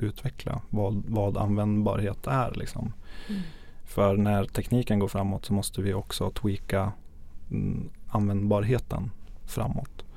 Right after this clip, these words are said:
Speaker 1: Men sen är det klart att det finns ju standarder som man kan följa, f-, mm, som olika typer av standard, eh,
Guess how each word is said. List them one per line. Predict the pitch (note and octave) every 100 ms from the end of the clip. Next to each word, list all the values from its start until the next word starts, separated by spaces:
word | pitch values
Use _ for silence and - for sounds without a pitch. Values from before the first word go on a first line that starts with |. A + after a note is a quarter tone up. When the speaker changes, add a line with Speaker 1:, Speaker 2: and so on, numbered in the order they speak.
| - - - - - -
Speaker 1:
Men | G#2+
sen | G#2 C3
är |
det | C#3+
klart | A#2 G#2+
att | G2+ - -
det | A2
finns | A2+ G#2 -
ju | G2
standarder | - - - - A2+ A2+ G2 G2
som | - G#2
man | G#2
kan | G#2
följa, | A2+ G#2 A2+ C#3
f-, | A2 - -
mm, | D#3 - C3+ C3 A#2 - - - - -
som | - A2 G2+ G#2 - - - - - - - - -
olika | A2+ G#2 G#2+
typer | G#2+ -
av | F#2+
standard, | G2 - G#2+ G2 G2 G2+ F#2+ - - - -
eh, | - - - - F2 -